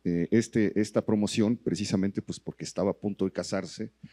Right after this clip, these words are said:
porque significaba una mayor entrada de ingresos y, eh, probablemente una mejor calidad de,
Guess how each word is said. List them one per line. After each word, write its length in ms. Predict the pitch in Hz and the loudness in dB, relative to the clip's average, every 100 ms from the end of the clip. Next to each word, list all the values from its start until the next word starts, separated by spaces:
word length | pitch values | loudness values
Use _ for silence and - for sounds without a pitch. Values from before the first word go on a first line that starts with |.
| - _ | -20 _
porque 240 | - 90 92 | -4 -2 -2
significaba 760 | 98 90 90 - 107 104 98 - | -2 -6 -8 0 2 2 -2 -6
una 380 | 101 101 104 | -4 -2 -2
mayor 360 | 98 92 92 101 | -2 -2 0 0
entrada 380 | 95 92 101 98 | -2 -2 0 0
de 80 | 98 | -2
ingresos 640 | 98 104 98 107 104 - - _ _ - | 0 0 -2 -6 -10 -14 -20 _ _ -4
y, 360 | 107 110 113 - | 0 2 2 0
eh, 220 | 87 85 | -2 -2
probablemente 720 | 90 95 101 101 98 92 95 | -2 0 0 0 -2 -2 -4
una 180 | 92 95 | -4 -6
mejor 340 | 80 - 85 | -8 -10 -10
calidad 360 | 92 82 85 87 | -8 -6 -6 -6
de, 260 | 82 80 | -8 -8